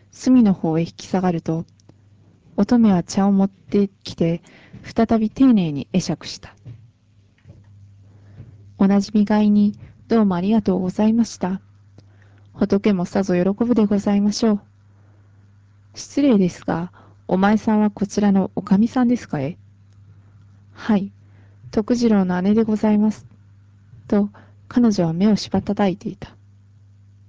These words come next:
徳蔵も他にこれという身寄りもなし、あれ一人を頼りにしていたのでございます。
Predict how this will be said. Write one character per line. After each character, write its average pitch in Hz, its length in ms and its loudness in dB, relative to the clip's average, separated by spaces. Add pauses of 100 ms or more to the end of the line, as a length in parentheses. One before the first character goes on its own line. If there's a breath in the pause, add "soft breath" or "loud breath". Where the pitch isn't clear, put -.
(1160 soft breath)
徳 214 260 -2
蔵 226 200 2
も 220 300 4 (220 soft breath)
他 - 280 -2
に 208 120 4
こ 208 140 0
れ 214 120 2
と 208 160 0
い 214 120 2
う 208 40 2
身 208 120 2
寄 214 140 2
り 214 100 -2
も 214 120 2
な 226 120 2
し、 - 260 -10 (600 soft breath)
あ 185 100 0
れ 196 100 2
一 196 220 0
人 185 120 4
を 180 60 -2
頼 208 240 0
り 185 100 -2
に 175 120 -6
し - 100 -12
て 180 100 0
い 170 80 -2
た 185 120 -2
の 185 100 -2
で 170 100 0
ご 160 120 0
ざ 175 160 -4
い 175 60 -4
ま 185 140 -4
す。 - 140 -18